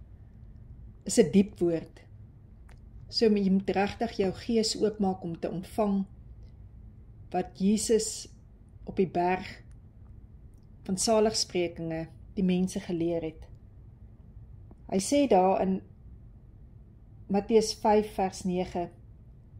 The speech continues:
"Gelukkig is almal wat vrede maak tussen mense wat in vyandskap met mekaar leef.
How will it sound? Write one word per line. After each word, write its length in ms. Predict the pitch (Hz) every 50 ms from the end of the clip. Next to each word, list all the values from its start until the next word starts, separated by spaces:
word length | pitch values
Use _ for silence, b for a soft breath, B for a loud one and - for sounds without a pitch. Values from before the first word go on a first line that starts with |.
| - - - - - - - - -
"Gelukkig 440 | - - 226 226 254 254 339 330 339
is 120 | 302 -
almal 320 | - - 226 220 233 233 214
wat 180 | 214 208 214
vrede 400 | - - 214 208 202 202 202 208
maak 280 | 185 170 170 175 170 -
tussen 280 | - 196 - 208 180
mense 360 | 170 165 165 175 180 - - 180
wat 160 | 170 170 -
in 80 | 170
vyandskap 580 | - - 214 196 196 196 190 - - - 180 -
met 140 | 185 165 -
mekaar 360 | 175 - - 175 175 175 156
leef. 400 | 160 165 165 165 160 - - -